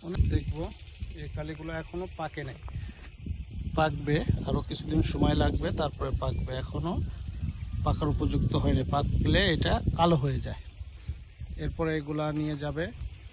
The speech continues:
এই যে এক একটা যে নাক ফুলের মতো বা নসপিনের মতো যে এক একটা বিন্দু, এর ভিতরে আপনার কালো কালো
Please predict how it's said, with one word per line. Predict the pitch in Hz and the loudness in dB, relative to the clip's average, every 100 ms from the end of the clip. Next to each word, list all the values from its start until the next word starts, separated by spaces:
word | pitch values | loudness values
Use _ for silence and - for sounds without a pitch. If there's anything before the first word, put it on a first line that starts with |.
| - | -10
এই | 185 196 | -6 -4
যে | 180 | 0
এক | 180 160 | 0 0
একটা | 175 - 175 | -2 0 2
যে | 160 170 170 170 - - - - - - - - - - - - - - | 2 0 -2 -2 -10 -12 -10 -12 -16 -16 -8 -6 -6 -8 -10 -6 0 4
নাক | 165 156 - - | 6 6 6 4
ফুলের | - 185 170 | 4 6 6
মতো | 156 135 - 139 170 175 - - - | 6 4 4 4 6 4 4 4 4
বা | 135 | 2
নসপিনের | 147 151 - - 156 151 | 4 4 2 2 2 2
মতো | 147 - 143 | 0 0 -2
যে | 135 139 | 0 2
এক | 139 147 143 - | 4 2 0 0
একটা | 143 - 156 | -2 0 0
বিন্দু, | 147 143 139 135 151 | 0 0 0 0 2
এর | 147 147 | 4 4
ভিতরে | - 147 156 156 208 - - - - - | 4 0 -2 -2 -2 -4 -8 -4 -2 0
আপনার | - 135 - 151 214 - - - - - - - - - - - | -2 -2 -2 0 0 -6 -16 -8 -2 0 0 -6 -10 -8 -6 4
কালো | 160 165 | 4 6
কালো | 156 156 196 | 4 6 6